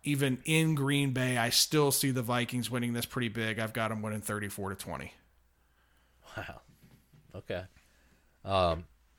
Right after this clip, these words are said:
Speaker 2: yeah, same thing. I like the Vikings. Uh, they've been playing really well, as you said. Um, you got a couple great receivers, Thielen and, uh, what's the guy?
Speaker 1: Stefon Diggs.
Speaker 2: Diggs. Stefon Diggs.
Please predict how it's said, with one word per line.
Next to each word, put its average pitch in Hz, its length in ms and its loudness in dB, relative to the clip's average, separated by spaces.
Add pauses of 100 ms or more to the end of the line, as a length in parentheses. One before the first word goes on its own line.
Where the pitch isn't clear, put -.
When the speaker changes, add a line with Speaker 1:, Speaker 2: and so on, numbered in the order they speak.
(220)
Speaker 2:
yeah, 143 260 -4 (220)
same 147 360 0
thing. 127 240 -4
I 123 100 2
like 147 160 4
the 123 80 -2
Vikings. 117 720 -2
Uh, 95 380 2 (580)
they've 117 120 -4
been 120 100 -8
playing 101 280 -2
really 95 200 0
well, 90 280 2
as 90 160 -2
you 98 60 -12
said. 85 420 -4 (220)
Um, 82 460 -8 (1000)
you 104 80 -10
got 90 60 -10
a - 40 -18
couple 104 180 -2
great 92 240 -2
receivers, 90 760 -4 (100)
Thielen 87 420 -8 (540)
and, 80 460 -4 (360)
uh, 67 360 -10 (1080)
what's - 160 -10
the 95 100 -6
guy? - 80 -2
Speaker 1:
Stefon 95 200 -2
Diggs. 98 240 -6
Speaker 2:
Diggs. 92 500 -2 (100)
Stefon 90 440 -6
Diggs. 87 400 -4